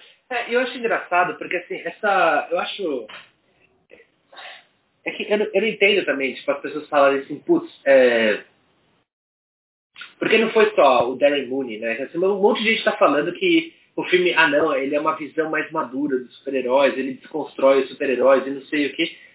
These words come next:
Eu fico pensando assim, cara, você nunca viu Corpo Fechado?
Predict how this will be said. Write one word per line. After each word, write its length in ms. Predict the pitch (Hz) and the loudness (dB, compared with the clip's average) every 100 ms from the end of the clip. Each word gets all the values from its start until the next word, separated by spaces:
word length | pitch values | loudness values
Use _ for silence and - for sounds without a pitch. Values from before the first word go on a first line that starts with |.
| _ 233 | _ -8
Eu 60 | |
fico 140 | - 269 | -6 -6
pensando 260 | - 254 | -2 -4
assim, 140 | - 208 | -4 0
cara, 400 | 240 202 131 - _ _ | 4 4 2 -4 _ _
você 120 | 208 | -2
nunca 200 | - - | -2 -4
viu 200 | 139 - | -2 -2
Corpo 240 | - - | -4 -6
Fechado? 580 | - 110 - 117 143 - | -8 -8 0 2 2 -2